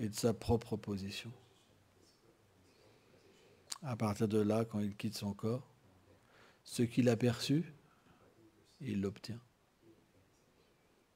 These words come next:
En règle générale, on doit au moins être à ce niveau-là pour tourner à Krishna.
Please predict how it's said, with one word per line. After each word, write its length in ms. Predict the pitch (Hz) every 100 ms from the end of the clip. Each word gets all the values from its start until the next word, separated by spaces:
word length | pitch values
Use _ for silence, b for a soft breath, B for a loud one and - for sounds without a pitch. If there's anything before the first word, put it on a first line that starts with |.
| _ _ _ _ _ _ _ _ _ _ _ _ _ _ _ _ _ _ _ _ _ _ _ _ _ - -
En 160 | 110 117
règle 360 | 120 117 117
générale, 560 | 107 113 110 101 127 127 - _ - _ _ - _ _ _ _ _ _ _ _ _ - _
on 120 | 101 104
doit 220 | 110 117 117 117
au 120 | 123
moins 240 | 123 135
être 200 | 131 -
à 60 | 117
ce 120 | -
niveau-là 400 | 113 101 107 113
pour 220 | 117 107
tourner 300 | 101 113 104
à 40 | 104
Krishna. 360 | 104 104 120